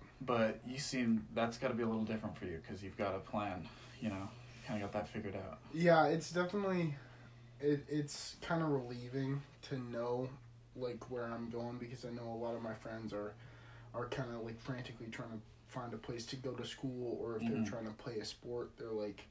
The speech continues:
Speaker 1: Yeah.
Speaker 2: "I need more exposure, I need another season," and things like that, so it definitely is nice to be able to, like, have that part of it taken care of and just focus on, like, the next year of school and sports and whatnot.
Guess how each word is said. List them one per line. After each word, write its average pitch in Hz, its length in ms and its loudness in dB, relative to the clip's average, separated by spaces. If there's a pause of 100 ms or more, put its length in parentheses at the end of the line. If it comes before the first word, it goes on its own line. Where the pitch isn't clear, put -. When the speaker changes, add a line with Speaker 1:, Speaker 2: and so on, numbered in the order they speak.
(200)
Speaker 1:
Yeah. 104 240 4
Speaker 2:
"I 127 80 0
need 120 180 -2
more 117 220 -2
exposure, 113 480 -4
I 110 60 -6
need 107 220 -6
another 104 320 -6
season," 107 360 -8
and 104 140 -8
things 107 180 -8
like 104 180 -6
that, 104 260 -8
so - 260 -10 (580)
it 135 120 0
definitely 143 440 4
is 120 220 -4
nice 117 640 -4 (360)
to 131 120 -8
be 117 220 -4
able 113 220 -6
to, - 140 -6
like, 107 200 -4 (600)
have - 340 -4
that 110 200 -6
part 117 240 -8
of 110 100 -8
it 107 140 -8
taken 107 340 -10
care 110 300 -10
of 117 220 -10
and - 100 -12
just - 280 -8 (100)
focus - 480 -12
on, 98 180 -8
like, 101 300 -12
the 104 120 -8
next 107 200 -10
year - 120 -8
of - 60 -8
school 104 360 -8
and 104 80 -10
sports - 360 -10
and - 140 -10
whatnot. 113 300 -12